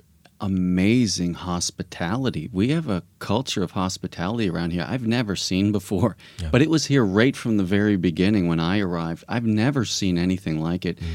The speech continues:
Speaker 1: And in fact, it's usually the one thing that new people notice right away,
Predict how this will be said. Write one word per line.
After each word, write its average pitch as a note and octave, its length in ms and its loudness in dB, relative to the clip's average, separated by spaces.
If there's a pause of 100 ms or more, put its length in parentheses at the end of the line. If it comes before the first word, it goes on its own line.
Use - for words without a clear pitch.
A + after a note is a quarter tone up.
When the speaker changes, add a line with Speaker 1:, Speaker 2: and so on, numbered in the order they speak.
(120)
Speaker 1:
And G2 120 0
in G2 40 4
fact, G2+ 360 -2
it's - 180 -6
usually A#2 460 2
the F#2 120 0
one G2 300 0
thing G2 380 -2 (480)
that F#2+ 180 0
new G2 200 2
people G2 340 -4
notice F2+ 440 0
right F2+ 240 0
away, E2+ 420 -2